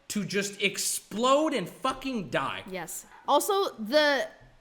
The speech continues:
Speaker 1: Sounds like
Speaker 2: helicopter
Speaker 1: Kobe.
Speaker 2: pilot was so chill that when we got there, we thought he was a part of, like, the excursion.
Speaker 1: <laughs> Oh, yeah.
Speaker 2: We thought that he was waiting also to go on the
Speaker 1: He was
Speaker 2: helicopter. And
Speaker 1: sitting
Speaker 2: eventually
Speaker 1: there.
Speaker 2: we're walking around, we're walking around the whole building looking for someone. He's just sitting there chilling on the couch. We're like, "Okay, it's definitely not him."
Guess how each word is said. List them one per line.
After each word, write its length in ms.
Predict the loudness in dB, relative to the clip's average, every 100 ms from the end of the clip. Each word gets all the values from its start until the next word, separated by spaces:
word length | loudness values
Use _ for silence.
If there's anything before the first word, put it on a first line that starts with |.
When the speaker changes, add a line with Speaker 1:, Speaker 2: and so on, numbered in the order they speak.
| _ _ _ _ -16
Speaker 1:
Sounds 280 | -6 2 4
like 40 | 8
Speaker 2:
helicopter 280 | 8 8 8
Speaker 1:
Kobe. 100 | 10
Speaker 2:
pilot 280 | 10 8 4
was 120 | 2
so 380 | 2 6 6 6
chill 260 | 2 0 2
that 100 | 0
when 120 | 0
we 80 | 2
got 240 | 2 4
there, 120 | 0
we 100 | -2
thought 240 | 0 2 2
he 60 |
was 120 | 0 -4
a 40 |
part 340 | -4 0 0
of, 140 | -2 -2
like, 200 | -4 -2
the 80 | -6
excursion. 420 | -6 -6 0 0
Speaker 1:
<laughs> 0 |
Oh, 80 | 0
yeah. 480 | -2 -2 2 2 4
Speaker 2:
We 100 | 4
thought 200 | 6 6
that 80 | 4
he 80 | 2
was 160 | 2
waiting 440 | 6 6 8 4 4
also 320 | 2 4 2
to 80 | 4
go 180 | 2 2
on 100 | 2
the 40 |
Speaker 1:
He 40 | 0
was 140 | 2
Speaker 2:
helicopter. 120 | 4 4
And 80 |
Speaker 1:
sitting 180 | 4 6
Speaker 2:
eventually 320 | 8 8 8
Speaker 1:
there. 60 | 6
Speaker 2:
we're 40 | 6
walking 220 | 6 4
around, 160 | 0 -4 -12 -6
we're 120 | -2
walking 280 | 0 -2 -2
around 160 | -2 -2
the 60 |
whole 80 | -4
building 240 | -4 -2 -4
looking 240 | -4 -4
for 60 | -4
someone. 320 | -2 -2 -4 -8
He's 100 | -6
just 160 | -2 0
sitting 180 | -2 0
there 120 | 0
chilling 280 | 0 0 0
on 60 | -2
the 60 |
couch. 300 | -2 -2 -2
We're 80 | -6
like, 120 | -4
"Okay, 200 | -4 -4
it's 140 | -4 -4
definitely 280 | -4 -4
not 160 | -6 -6
him." 260 | -6 -6